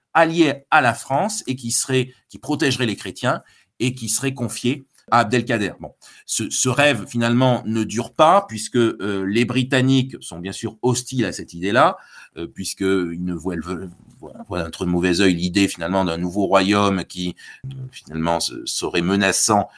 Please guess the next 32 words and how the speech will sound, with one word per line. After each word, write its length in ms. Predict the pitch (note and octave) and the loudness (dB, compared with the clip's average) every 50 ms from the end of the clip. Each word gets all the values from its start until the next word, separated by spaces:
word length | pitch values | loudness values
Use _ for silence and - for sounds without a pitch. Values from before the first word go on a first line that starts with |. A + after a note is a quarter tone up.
| _ - | _ 0
car 240 | - E2+ D#2 - - | 2 2 2 2 0
allié 260 | G2 G2 G2 F#2+ G2 | 0 0 2 4 4
aux 100 | G2 F#2 | 4 2
Français 640 | - - - F#2+ F2+ - - - G2+ G2 G2 - - - | 2 0 -2 -2 -2 -2 0 2 2 2 2 2 -2 -4
à 120 | - - | -6 -6
proximité 840 | - - G2+ F2+ - - - G2 F#2 F#2 F2 - - G2+ F#2+ F2+ - _ _ _ _ - | -4 -4 -4 -2 0 0 0 2 0 -2 0 0 2 2 2 2 -2 _ _ _ _ -18
euh, 100 | C#2 C#2 C#2 C#2+ D2 D2+ | -16 -16 -16 -16 -14 -8
de 120 | C#2 D#2+ | -4 -2
la 80 | D#2+ - | -2 -2
route 180 | - E2+ D#2 | -4 -4 -4
des 200 | D#2+ F#2+ G2+ G2 | 0 0 2 4
Indes. 280 | B2 C3+ D#3+ F3 F#3+ F#3+ - | 6 6 6 4 2 0 2
Mais 320 | G2+ A#2 C#3 E3 F#3+ - - G#2 E2+ | 4 6 6 6 6 2 0 -8 -8
finalement, 280 | - - G#2 A2 C#3 D#3+ | -4 -2 0 2 2 2
ce 160 | - - F3 | 2 2 0
rêve 420 | E3+ C#3 - D3+ F#3 G3+ D3+ G#2+ A2 - _ - - | 2 4 4 4 4 4 2 -4 -10 -12 _ -6 0
va 120 | - A#2 A2+ | 0 2 4
demeurer, 560 | G2 A#2+ A2+ A#2 A2+ G2+ A#2+ C3 C#3+ F3 F3+ - | 4 4 6 6 4 6 4 4 2 2 0 -4
hein, 240 | G#2+ A#2 B2 B2 F#2+ - | -2 0 0 -2 -2 -2
au 100 | F#2+ F#2+ | -2 -4
cours 280 | - - B2 A#2+ A2 | -2 0 0 0 0
des, 380 | G2+ G2+ G2 F#2+ F#2+ F#2 F#2 F2 | 2 2 2 4 4 4 2 0
des 220 | D#2+ F#2+ F#2 F#2 | -2 -2 -2 -2
années 220 | F#2+ F2+ F#2 F#2 F2 | -2 -2 -2 -2 -4
suivantes, 600 | - - F#2 F2+ E2+ G#2 A#2+ D3 - - - G#2 | -4 -6 -6 -4 0 2 2 4 2 2 0 0
euh, 300 | F#2+ F#2+ F#2 F2+ E2+ D#2 | 0 2 2 0 0 -2
jusque, 420 | - - G2+ G2+ - - - F#2 | -4 -6 -6 -6 -6 -4 -6 -6
jusqu'à 280 | E2 - G#2 - - F#2 | -6 -6 -8 -6 -4 -2
la 100 | F2+ F2+ | -2 -2
période, 440 | - E2 D2 E2+ G2 A#2 D3 C#3+ | -2 -2 -2 0 2 2 2 2
euh, 200 | A#2 F#2+ F#2 F#2 | 2 0 2 2
mandataire. 440 | G#2 B2 C#3 C3 A2 - - D#2 - | 2 0 2 2 0 -2 -2 -8 -10